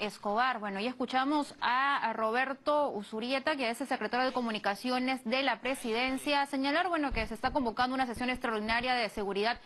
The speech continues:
del Estado. Además, eh, se ha detallado acerca de la liberación de estas personas retenidas en un medio de comunicación. Se han detenido, como ustedes saben, a trece, eh, sujetos.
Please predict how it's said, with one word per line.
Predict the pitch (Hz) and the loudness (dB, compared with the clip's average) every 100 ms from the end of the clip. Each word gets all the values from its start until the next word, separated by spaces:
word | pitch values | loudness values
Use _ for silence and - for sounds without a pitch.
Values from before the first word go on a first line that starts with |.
| - - 220 | -20 -14 0
del | 247 277 247 | 2 2 0
Estado. | 208 - 247 269 330 | -2 0 2 4 2
Además, | 277 208 214 220 240 247 - - - - - | 2 0 0 2 2 -2 -8 -18 -20 -20 -6
eh, | - 220 214 214 | -2 0 2 0
se | 247 | 2
ha | 247 | 0
detallado | 262 214 226 254 | 2 0 2 2
acerca | 247 254 240 262 247 233 | 2 0 0 2 2 2
de | 226 | 0
la | 240 | -2
liberación | 240 214 190 196 254 269 302 339 - - | 0 0 -2 -2 -2 0 0 -2 -8 -12
de | 196 220 | -6 -4
estas | 220 254 | -4 -4
personas | 214 208 240 247 | -4 -2 0 0
retenidas | 247 226 226 254 294 233 220 254 247 | 0 -2 0 0 2 2 2 0 -2
en | 196 196 | -4 -2
un | 220 | -2
medio | 226 233 | 0 0
de | 233 | 0
comunicación. | 208 202 196 190 196 - 262 302 330 | -2 -4 -4 -2 -4 0 0 2 0
Se | 233 | 0
han | 208 | -2
detenido, | 214 202 214 220 | -2 0 -2 -2
como | 202 | -4
ustedes | 196 214 214 | -4 -2 -2
saben, | 214 214 220 240 - - - - | 2 2 2 0 -6 -16 -16 0
a | 214 226 208 | 2 2 0
trece, | 226 220 214 247 208 | -2 -2 0 0 0
eh, | 190 | -2
sujetos. | 214 220 - 311 - 262 349 | -4 -2 2 2 2 0 0